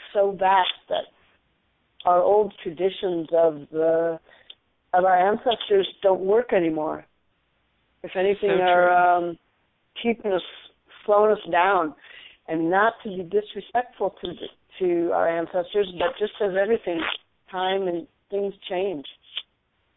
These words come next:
Speaker 1: So what,
Speaker 2: Mm-hmm.
Speaker 1: without the slavery to tradition, what, you know, else is possible? And would
Speaker 2: Slavery
Speaker 1: we be
Speaker 2: to
Speaker 1: willing
Speaker 2: traditional roles,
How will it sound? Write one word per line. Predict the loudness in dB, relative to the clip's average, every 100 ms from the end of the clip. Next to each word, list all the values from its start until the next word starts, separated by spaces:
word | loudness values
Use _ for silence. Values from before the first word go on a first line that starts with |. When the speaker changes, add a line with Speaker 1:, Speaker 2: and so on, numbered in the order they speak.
| _
Speaker 1:
So | 0
what, | 2 2
Speaker 2:
Mm-hmm. | 0 -6 -10 -14 -12
Speaker 1:
without | 0 0 0
the | -2 2
slavery | 4 4 4 2 2 -2
to | -6 -4
tradition, | -4 0 0 0 -2 -2 -6 _ _ _ _ _ _ _ _ _ _
what, | -6 0 2 2 -2 -20 _ _ _ _ _ -4
you | 0
know, | 0 0
else | 2 0 -2
is | -12 -10
possible? | -10 -10 -10 -16 -16 -18 -12 -10 -12 _ _ _ _ _ _
And | -16 -8 -2
would |
Speaker 2:
Slavery | 2 2 2
Speaker 1:
we | 2 0
be | 2
Speaker 2:
to | 2
Speaker 1:
willing | 4 2
Speaker 2:
traditional | 0 -6 -6
roles, | -4 -4 -4 -6